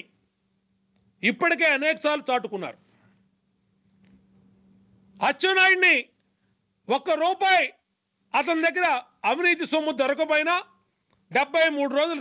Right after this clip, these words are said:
రిమాండ్ పెట్టారు. సాక్షాత్తు కోర్టు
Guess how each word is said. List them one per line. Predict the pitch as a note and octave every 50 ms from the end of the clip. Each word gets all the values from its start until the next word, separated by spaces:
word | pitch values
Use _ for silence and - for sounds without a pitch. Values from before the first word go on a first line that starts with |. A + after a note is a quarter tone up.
| C4+ C4
రిమాండ్ | C4 C#4 C#4 C4 A#3+
పెట్టారు. | A3 G3+ G3+ F#3 D3+ C3 _ _ _ _ _ _ _ _ _ _ _ _ _ _ _ _ _ _ _ _ _ _ _ _ _ _ _ _ _ _ _ _ _ -
సాక్షాత్తు | A#3+ D#4+ F#4+ - - F#4 F#4+ F#4 F#4 F#4+ F#4+ F4 - -
కోర్టు | D4 F4 F#4 -